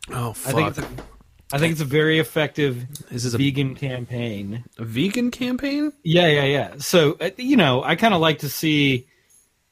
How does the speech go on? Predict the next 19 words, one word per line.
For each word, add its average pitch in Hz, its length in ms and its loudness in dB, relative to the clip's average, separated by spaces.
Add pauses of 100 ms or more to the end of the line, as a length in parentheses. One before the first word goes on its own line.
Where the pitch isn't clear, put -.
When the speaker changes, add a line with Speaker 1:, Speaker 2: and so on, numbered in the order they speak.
(220)
Speaker 2:
multiple 147 380 -2
sides 143 400 0
of 120 100 -6 (280)
a 165 60 -6
story. 123 680 -2
Speaker 1:
Okay. 117 520 -6 (560)
Speaker 2:
And 143 540 0 (560)
veganism 196 580 2
is 156 140 0
one 165 180 2
that 156 120 2
intrigues 147 520 0
me 117 240 -4
because 123 300 -6
you 147 120 -4
are, 151 200 -4 (100)
you 170 280 -2
are 147 340 4
actively 120 960 -4